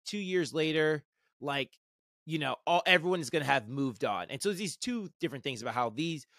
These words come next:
you know, your job's gonna find this, you know, this person's gonna do this, these people are gonna stop, you know, remembering you.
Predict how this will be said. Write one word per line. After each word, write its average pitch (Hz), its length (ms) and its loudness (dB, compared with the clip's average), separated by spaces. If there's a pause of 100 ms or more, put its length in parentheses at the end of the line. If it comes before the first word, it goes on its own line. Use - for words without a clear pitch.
you 147 100 -6
know, 135 40 -4
your 127 100 -4
job's 185 300 6
gonna 170 120 -6
find 156 420 0
this, 156 480 2 (280)
you 139 140 -6
know, 127 80 -6
this 175 180 0
person's 165 320 -4
gonna 151 180 -4
do 143 140 -2
this, 143 400 2 (280)
these 196 200 -4
people 165 200 -2
are 160 60 2
gonna 151 100 -2
stop, 147 300 2 (120)
you 151 140 -6
know, 143 80 -2
remembering 135 500 -4
you. 131 280 -6